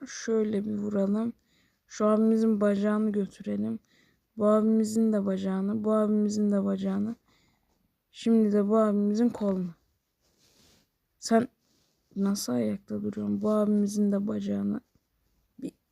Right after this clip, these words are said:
götürebilir miyiz lütfen? Bu abimizi hatta direkt biz, e, şey yapalım. Karından götürelim. Şöyle bir vuralım bacağı.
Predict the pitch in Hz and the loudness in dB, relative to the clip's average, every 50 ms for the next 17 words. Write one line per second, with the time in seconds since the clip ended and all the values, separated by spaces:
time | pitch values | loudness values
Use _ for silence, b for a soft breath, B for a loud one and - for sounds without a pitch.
0 | _ - 202 202 196 - - - 190 196 196 190 208 214 208 269 302 294 262 226 | _ -6 -4 -4 -4 -6 -8 -6 -2 -2 0 0 2 4 4 6 6 6 6 6
1 | 214 202 196 185 180 185 185 185 190 - - - - 185 180 190 - _ _ _ | 4 2 2 0 -4 -6 -10 -12 -12 -14 -18 -18 -14 -14 -14 -14 -16 _ _ _
2 | _ _ _ _ _ _ _ _ _ _ _ _ _ _ _ _ _ _ _ _ | _ _ _ _ _ _ _ _ _ _ _ _ _ _ _ _ _ _ _ _
3 | _ _ _ _ _ _ _ _ _ _ _ _ _ _ _ - 208 220 226 226 | _ _ _ _ _ _ _ _ _ _ _ _ _ _ _ -4 0 2 2 4
4 | 220 220 220 220 220 214 220 233 233 226 226 226 226 233 233 240 - - _ _ | 4 4 4 2 2 2 2 2 2 0 0 0 0 0 -2 -2 -4 -8 _ _
5 | _ _ _ _ _ _ _ _ _ _ _ _ - 220 220 233 233 226 220 226 | _ _ _ _ _ _ _ _ _ _ _ _ -4 0 2 4 4 2 2 0
6 | 233 - - - - - _ - 202 190 190 185 185 185 185 180 180 - - - | -2 -4 -6 -10 -12 -12 _ -4 -2 -2 0 -2 -2 -2 -4 -4 -6 -8 -8 -6
7 | 214 214 214 208 202 196 190 190 202 202 208 - - - 208 202 202 208 208 208 | -4 -2 -2 0 0 0 0 0 -2 -2 -4 -6 -4 -2 0 2 2 2 2 2
8 | 208 208 202 196 196 190 - - 202 196 185 190 190 202 - - _ _ _ _ | 2 2 0 0 -2 -4 -6 -8 -10 -8 -6 -6 -6 -8 -10 -12 _ _ _ _
9 | _ _ _ _ _ _ _ _ _ _ _ _ _ _ _ _ _ _ _ _ | _ _ _ _ _ _ _ _ _ _ _ _ _ _ _ _ _ _ _ _
10 | _ _ _ _ _ - - - 214 208 202 202 196 196 208 220 - - _ _ | _ _ _ _ _ -20 -12 -6 -4 -2 0 0 -2 -2 -2 -6 -8 -10 _ _
11 | _ _ _ _ _ _ _ _ _ _ _ _ _ _ - - 208 202 208 208 | _ _ _ _ _ _ _ _ _ _ _ _ _ _ -8 -4 -2 0 2 4
12 | 220 220 220 220 220 208 202 202 196 185 185 190 190 196 208 | 4 4 4 4 2 2 2 0 0 0 -2 -2 -2 -4 -4